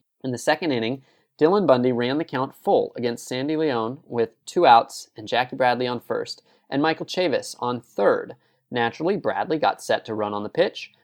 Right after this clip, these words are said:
but Leon proceeded to foul off the next four pitches with Bradley running on each of them. By the fifth pitch, it was clear Bundy had stopped paying any attention to Bradley. As he got set, Bradley took off. Bundy remained set for a lengthy amount of time.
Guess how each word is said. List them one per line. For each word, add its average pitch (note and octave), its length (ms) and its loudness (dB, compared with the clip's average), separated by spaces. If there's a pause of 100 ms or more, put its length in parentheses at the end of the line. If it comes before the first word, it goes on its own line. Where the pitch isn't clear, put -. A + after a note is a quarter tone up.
(100)
but - 120 -4
Leon G3+ 340 4
proceeded C3+ 440 -2
to - 60 -6
foul B2 320 6
off A#2 240 6
the A#2 80 -6
next - 360 -8
four A#3 220 12
pitches - 500 0
with - 160 -6
Bradley C3 300 6
running A2 460 -4
on C#3 80 -6
each G#3 180 -8
of - 60 -8
them. - 120 -12 (560)
By C#3 160 8
the G#3 60 0
fifth - 320 4
pitch, B2+ 320 2
it D3+ 60 -6
was F3+ 160 -4
clear F#3+ 260 2
Bundy C#3+ 540 0 (160)
had E3 120 -6
stopped - 400 2
paying A2+ 240 -6
any A2 180 -8
attention G#2 500 -12
to D3 80 -12
Bradley. - 480 2 (340)
As D3+ 160 4
he G3+ 80 -4
got F3+ 240 4
set, - 400 2
Bradley A2+ 320 0
took - 240 -8
off. - 220 -4 (340)
Bundy D#3+ 300 4
remained D3 380 0
set - 360 0 (100)
for D#3 120 -2
a D3 40 2
lengthy B2 360 -2
amount A2+ 280 -4
of B2+ 120 -18
time. C3 340 -8